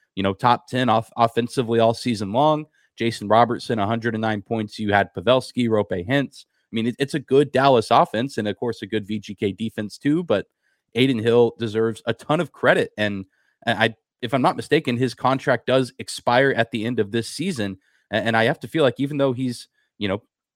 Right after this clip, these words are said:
kind of in the, the middle age of, of what you would consider a hockey career, especially for a goalie at twenty-seven, I have to imagine that he's earning himself a pretty nice contract somewhere, whether that's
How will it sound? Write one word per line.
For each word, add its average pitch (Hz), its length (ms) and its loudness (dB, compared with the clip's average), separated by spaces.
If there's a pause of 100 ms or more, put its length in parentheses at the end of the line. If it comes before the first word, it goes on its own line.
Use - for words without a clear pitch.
(200)
kind 123 180 0
of 120 80 0
in 117 140 0
the, 110 180 2
the 117 120 0
middle 123 400 4
age 120 260 2
of, 117 140 4
of 110 220 -2
what 117 160 -2
you 120 100 -2
would 120 100 -4
consider 120 400 -4
a 110 60 2
hockey 117 260 2
career, 123 460 0
especially 123 380 -4
for 113 180 2
a 104 40 -2
goalie 113 320 2
at - 120 -6
twenty-seven, 120 680 0 (400)
I - 60 2
have 160 140 2
to 185 80 0
imagine 143 340 2
that 113 140 -2
he's 120 280 -2 (200)
earning 131 320 -2
himself 113 440 0
a 101 60 -8
pretty 147 340 -4
nice 123 300 -2
contract 117 560 -2
somewhere, 101 300 -2
whether 104 240 2
that's 107 320 0